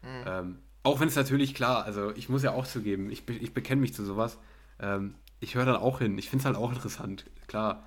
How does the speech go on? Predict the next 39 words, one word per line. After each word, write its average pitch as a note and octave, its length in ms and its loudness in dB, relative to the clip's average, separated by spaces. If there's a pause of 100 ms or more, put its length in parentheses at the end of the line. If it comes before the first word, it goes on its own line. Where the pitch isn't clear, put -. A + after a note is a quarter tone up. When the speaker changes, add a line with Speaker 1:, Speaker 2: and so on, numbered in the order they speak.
(100)
Speaker 2:
irgendwie, A2 420 -2 (200)
ja, A2 80 0
also, B2+ 320 2 (180)
was A2 120 -4
heißt B2+ 140 4
interessant? B2 460 2
Es G#2 140 -8
ist A2+ 100 -10
halt A2 200 2
scheiße, A2 400 -2
aber F#2 280 -6 (280)
dies-, G#2 140 -6
es G#2+ 180 -8
ist G2+ 100 -8
ja G#2+ 120 2
nicht G#2+ 160 -2
schön, A#2+ 200 2
wenn F#2+ 100 0
sich F#2+ 140 -6
wer G#2 80 2
infiziert, G#2+ 440 -2
aber G2 340 2 (1120)
es, - 180 -4
es B2+ 120 0
catcht - 240 0
halt, F2 160 0
ne? A#2+ 120 2
Es - 140 -4
catcht - 260 -4
mehr B2+ 240 4
als, C3+ 320 0
äh, - 100 -4
ähm, C3 580 2 (800)
äh, A2+ 420 0
ähm, A2+ 320 -4
weiß B2 160 2
ich G#2+ 120 -2
nicht, F#2 360 -6
äh, F#2+ 300 -4